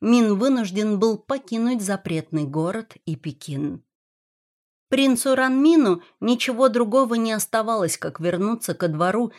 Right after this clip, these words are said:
сына неба с громкой победой или умереть. Он выжил, но прошёл десятки тысяч ли через боль, страдания и кровь.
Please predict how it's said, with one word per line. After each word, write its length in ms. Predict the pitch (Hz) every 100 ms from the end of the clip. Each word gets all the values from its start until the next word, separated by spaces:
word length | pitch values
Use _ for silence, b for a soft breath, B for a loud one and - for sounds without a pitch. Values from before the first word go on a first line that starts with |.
| B
сына 480 | - - 208 202 202
неба 480 | 208 277 262 165
с 100 | 151
громкой 540 | 147 165 175 180 170 156
победой 720 | 156 147 143 139 147 143 - _ _
или 420 | - 226 277 330 330 _
умереть. 760 | - 269 165 139 117 - - _ _ _ _ _ -
Он 340 | 240 233 208
выжил, 520 | 190 247 202 147 147 b b b
но 140 | 180
прошёл 400 | 180 175 - 180
десятки 640 | 160 165 - 214 233 - 165
тысяч 500 | - 208 - 175 -
ли 340 | 202 262 269 b b b
через 400 | - 285 240 170
боль, 360 | 156 165 226 247
страдания 800 | - 208 180 143 143 139 139
и 180 | 120 -
кровь. 600 | - - 139 131 - -